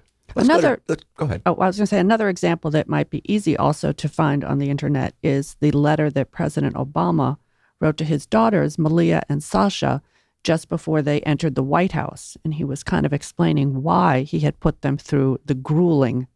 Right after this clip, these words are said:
Speaker 2: campaign that he did. And he talked about, you know, hi-, his love for this country and how one of his goals is to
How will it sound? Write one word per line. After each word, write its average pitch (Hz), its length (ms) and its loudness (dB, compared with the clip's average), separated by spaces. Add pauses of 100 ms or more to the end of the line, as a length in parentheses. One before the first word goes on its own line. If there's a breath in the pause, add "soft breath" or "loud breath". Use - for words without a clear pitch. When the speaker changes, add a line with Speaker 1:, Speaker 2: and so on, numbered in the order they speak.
Speaker 2:
campaign 180 560 0
that 127 120 0
he - 140 -6
did. - 320 -8 (480 loud breath)
And 143 180 0
he 156 140 0
talked 143 360 -2
about, 135 460 -2
you 156 140 -8
know, 139 80 -4
hi-, 143 240 -4
his 143 260 -6
love 139 180 0
for - 120 -6
this - 200 -6
country 202 640 0
and 143 180 -2
how 139 240 -4
one 143 220 -4
of 127 100 -6
his 135 180 -8
goals 131 400 -6
is 127 160 -8
to 131 340 -8